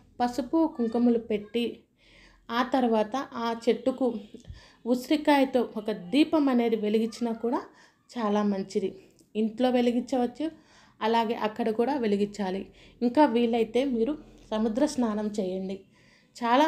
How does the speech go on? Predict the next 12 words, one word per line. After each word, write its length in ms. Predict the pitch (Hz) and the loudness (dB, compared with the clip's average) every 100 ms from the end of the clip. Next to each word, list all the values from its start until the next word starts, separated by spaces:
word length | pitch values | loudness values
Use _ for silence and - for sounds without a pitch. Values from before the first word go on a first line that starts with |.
| 277 | 4
మంచిది. 340 | 220 214 208 208 - | 0 0 -4 -4 -4
సముద్ర 280 | 214 214 226 | -4 -4 -6
స్నానం 280 | 226 208 208 208 | -4 -2 -2 -2
చేసినా 300 | 202 208 233 233 | -4 -2 -2 -2
కూడా 140 | 240 311 - - - - - | 0 -2 -4 -20 -20 -20 -6
అమ్మవారి 360 | 208 214 220 214 | -2 2 2 2
యొక్క 160 | 202 - 202 | 0 -4 -6
అనుగ్రహం 400 | 208 214 240 226 226 | -4 2 2 2 0
అనేది 180 | 240 320 262 | 0 0 0
మనకు 220 | 226 233 339 | 0 -2 -4
కలుగుతుంది. 580 | 226 196 196 - 196 170 202 _ _ _ _ _ _ _ _ _ _ _ _ _ _ _ _ _ _ _ _ _ _ _ _ _ _ _ _ _ _ _ _ _ _ _ _ _ _ _ _ _ _ _ _ _ _ - | -4 -2 -6 -8 -8 -8 -12 _ _ _ _ _ _ _ _ _ _ _ _ _ _ _ _ _ _ _ _ _ _ _ _ _ _ _ _ _ _ _ _ _ _ _ _ _ _ _ _ _ _ _ _ _ _ -8
ఇదండి 380 | 233 285 277 262 | 2 2 4 2